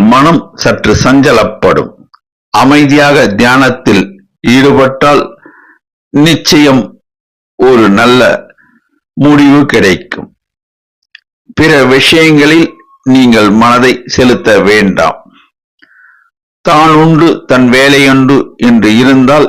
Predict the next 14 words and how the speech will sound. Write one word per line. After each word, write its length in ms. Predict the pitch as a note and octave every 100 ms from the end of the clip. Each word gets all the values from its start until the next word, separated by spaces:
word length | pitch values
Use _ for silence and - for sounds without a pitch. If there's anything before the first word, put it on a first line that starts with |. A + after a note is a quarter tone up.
| -
எல்லா 320 | A2+ A2+ G#2+ G#2
வகையிலும் 440 | G#2+ A#2 B2 C3+ C#3 -
ஏற்றம் 400 | G#2+ G2+ F#2+ G#2
உண்டு. 340 | A#2 A2+ G2+ - - _
பொருளாதார 680 | - C3+ B2+ B2 A#2 A2 G2+ - -
முன்னேற்றம் 720 | A#2+ B2+ C3+ C3+ - D3 C#3+ -
சீராகும். 720 | - B2 A2 F#2 E2 D#2 C2 - - _ _ _ _ _ _ _ _ _ _ _ _ -
உறவுகளில் 840 | D#3 F3 E3+ E3 E3 D#3+ E3+ F3 - _ _ -
நம்பிக்கை 640 | C3+ C#3 C#3+ C#3+ - C#3 B2+
வைப்பது 520 | B2+ D3 C#3+ D3+ E3 - -
அவசியம். 640 | - A#2 A#2 - - E2+ - - - - _ - _ G2
மன 220 | B2+ C#3 C3 -
அழுத்தத்தை 680 | D3 C3+ C3+ C3+ B2 - A2+ G2+
குறைக்க 500 | - B2+ C3+ B2